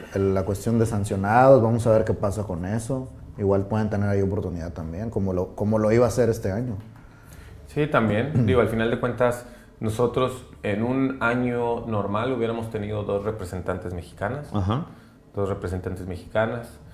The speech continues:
Speaker 2: un representante,
Speaker 1: Un, un
Speaker 2: un hombre,
Speaker 1: mexicano.
Speaker 2: un hombre, este, representante. Entonces sí, tenemos que, tenemos que esperar, porque la verdad,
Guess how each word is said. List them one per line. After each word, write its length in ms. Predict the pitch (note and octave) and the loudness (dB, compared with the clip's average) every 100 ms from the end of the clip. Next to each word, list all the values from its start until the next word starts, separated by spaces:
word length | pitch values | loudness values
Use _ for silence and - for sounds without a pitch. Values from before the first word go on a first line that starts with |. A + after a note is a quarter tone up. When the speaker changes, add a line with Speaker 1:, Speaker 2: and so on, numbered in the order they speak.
| - - - | -20 -20 -10
Speaker 2:
un 100 | G#2 | -6
representante, 600 | G2+ F2+ F2+ G#2+ F#2+ G2+ | -4 -4 -2 0 0 0
Speaker 1:
Un, 60 | G#2+ | 2
un 60 | G#2+ | 4
Speaker 2:
un 40 | |
hombre, 220 | G2+ G2 G2+ | 4 4 4
Speaker 1:
mexicano. 240 | F#2+ F#2+ G2 | 4 2 -2
Speaker 2:
un 60 | F#2+ | -4
hombre, 920 | F#2 F#2 F#2 F2+ F2 E2+ E2 - F2+ | -4 -2 0 0 -2 -4 -8 -10 -10
este, 680 | E2 - - E2+ D#2+ D#2 D#2+ - | -10 -14 -10 -8 -8 -10 -12 -10
representante. 840 | F#2 F2 E2+ E2 F#2 F#2 A2+ A#2+ - - - - - - - - | -10 -8 -8 -4 -4 -4 -8 -10 -14 -20 -20 -20 -20 -20 -20 -10
Entonces 340 | G#2+ A#2+ A2+ | -4 -2 -2
sí, 140 | A2 G3 | -4 -4
tenemos 380 | D3+ C3+ D3+ - | -4 -4 -4 -2
que, 120 | D3+ | -2
tenemos 300 | D3+ C#3 D3 | 0 -2 -2
que 80 | D#3 | -2
esperar, 420 | D3+ D3 G2 F#2+ | 0 4 6 4
porque 200 | G#2+ G2+ | 0 0
la 80 | G2+ | 2
verdad, 500 | G2+ G2+ B2+ D#3+ D3 | 4 6 6 6 -2